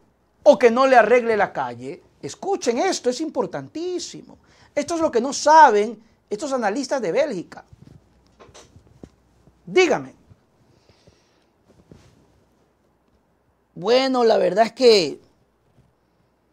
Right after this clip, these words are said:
si lo vamos a ver desde ese punto de vista, ¿no? Si usted arregla la calle,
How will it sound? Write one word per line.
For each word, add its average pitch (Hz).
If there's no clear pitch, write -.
si -
lo 175
vamos 233
a 214
ver 220
desde 220
ese 220
punto 226
de 196
vista, 220
¿no? 196
Si -
usted 220
arregla 247
la 233
calle, 226